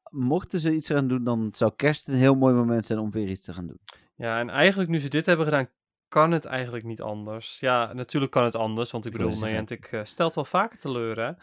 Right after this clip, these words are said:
Speaker 2: Maar, eh, ja, het, het zou wel heel stom zijn, want, eh,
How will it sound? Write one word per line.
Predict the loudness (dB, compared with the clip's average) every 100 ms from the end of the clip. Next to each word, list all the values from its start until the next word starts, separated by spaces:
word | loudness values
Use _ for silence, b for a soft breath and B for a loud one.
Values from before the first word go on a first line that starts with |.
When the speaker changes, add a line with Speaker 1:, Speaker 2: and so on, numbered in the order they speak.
| B B
Speaker 2:
Maar, | 4 6 6 2 -12 _ _ _
eh, | 0 2 4 4 2 0 -6 -10
ja, | -8 B B B _
het, | -10
het | -10 0
zou | 2 6
wel | 6
heel | 4
stom | 0 -4 -4 -4
zijn, | -4 -6 -6
want, | -8 -6 -4
eh, | -2